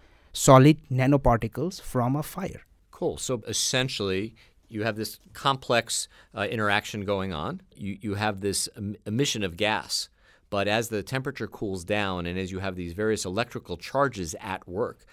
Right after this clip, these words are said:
Speaker 2: those charges call the, cause the molecules to phase change to liquid and then into solid. And those solids can often be nanoparticle scale.
Speaker 1: Yes.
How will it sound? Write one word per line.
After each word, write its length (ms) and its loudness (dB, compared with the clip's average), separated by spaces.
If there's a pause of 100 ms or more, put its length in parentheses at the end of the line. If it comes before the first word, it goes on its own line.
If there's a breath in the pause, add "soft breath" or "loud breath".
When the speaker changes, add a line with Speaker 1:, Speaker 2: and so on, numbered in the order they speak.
(240 soft breath)
Speaker 2:
those 220 -4
charges 460 -2
call 240 -2
the, 120 -8 (140)
cause 260 -2
the 80 -6
molecules 580 -2
to 120 -10
phase 320 -2
change 320 -6
to 100 -12
liquid 320 -2
and 240 -4
then 160 0
into 300 -8
solid. 420 -4 (300 loud breath)
And 240 -2
those 320 6
solids 480 2
can 160 -6
often 360 -2
be 200 -2
nanoparticle 800 -2
scale. 360 -10 (220)
Speaker 1:
Yes. 480 -8